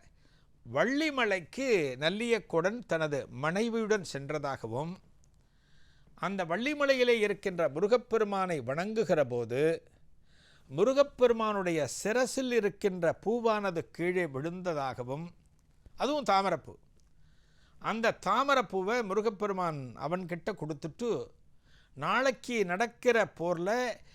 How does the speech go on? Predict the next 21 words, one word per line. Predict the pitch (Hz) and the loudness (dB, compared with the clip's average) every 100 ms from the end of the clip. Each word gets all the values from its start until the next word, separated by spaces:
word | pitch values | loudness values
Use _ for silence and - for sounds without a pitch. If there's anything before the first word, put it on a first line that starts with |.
| - | -18
இந்த | - 175 175 165 | -10 -6 -4 -6
பூவை | - 226 220 247 - | -4 -2 0 -2 -2
எதிரி | 165 190 240 | -4 -4 -6
படைகள் | - 165 190 185 190 160 | -4 -4 -2 -2 -4 -4
மேல | 165 190 196 | -4 -2 -2
நீ | 156 | -4
வீசினா | 139 160 - 165 233 160 - - - - _ _ _ | -4 -4 -4 -4 -4 -4 -10 -20 -20 -20 _ _ _
உனக்கு | 143 190 - 175 | -8 -6 -4 -6
வெற்றி | 139 - | -6 -8
கிடைக்கும்" | 143 110 101 - 104 - - _ - - - _ _ - | -10 -10 -12 -16 -18 -20 -20 _ -20 -20 -20 _ _ -12
அப்படின்னு | 123 135 196 190 | -8 -4 -4 -4
முருகப்பெருமான் | 156 185 160 156 143 123 | -4 -4 -4 -6 -6 -8
சொல்லி, | 117 104 101 120 156 - - - - - | -10 -12 -10 -8 -8 -10 -20 -20 -20 2
அதன்படி | 120 165 226 208 233 262 | 4 6 4 2 0 0
இந்த | 170 208 220 220 | -2 0 0 0
பூவை | - 226 226 185 | -2 0 2 0
வீசுகின்ற | - 170 196 190 160 143 139 | -2 -4 -4 -4 -4 -4 -4
போது | 160 233 247 139 - - - | -2 0 0 -2 -6 -20 -18
வேல்கள் | 120 175 226 196 170 | -4 -2 -2 -2 -6
புறப்பட்டு | 127 - 175 - 190 - 175 | -6 -6 -6 -6 -10 -10 -12
சென்றதாகவும், | - 131 139 131 131 127 151 233 | -8 -6 -6 -4 -4 -4 -6 -6